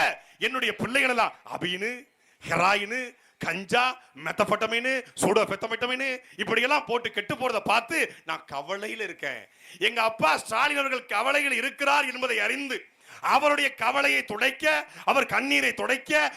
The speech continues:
அவர் ஆழ்ந்த வருத்தத்திற்கு மருந்து போட களத்தில் நாங்கள் நின்றால் அது தப்பா என்பதுதான் எங்க அப்பா கிட்ட நான் கேட்கிற ஒரே ஒரு கேள்வி. எப்படி தப்பாகும்?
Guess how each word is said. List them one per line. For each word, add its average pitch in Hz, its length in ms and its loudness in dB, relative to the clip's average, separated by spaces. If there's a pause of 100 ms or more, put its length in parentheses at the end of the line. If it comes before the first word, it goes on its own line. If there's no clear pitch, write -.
அவர் 254 160 2
ஆழ்ந்த 285 580 4
வருத்தத்திற்கு 277 640 -4
மருந்து 294 360 0
போட 277 260 6
களத்தில் 285 680 0
நாங்கள் 262 280 2
நின்றால் 285 480 4 (120)
அது 254 240 -2
தப்பா 285 580 2 (120)
என்பதுதான் 233 600 2 (240)
எங்க 175 180 -8
அப்பா 349 340 2
கிட்ட 269 360 -6
நான் 226 160 -2
கேட்கிற 233 320 -2
ஒரே 240 220 4
ஒரு 262 180 2
கேள்வி. 214 400 -2 (2000)
எப்படி 185 320 -2
தப்பாகும்? 160 380 -8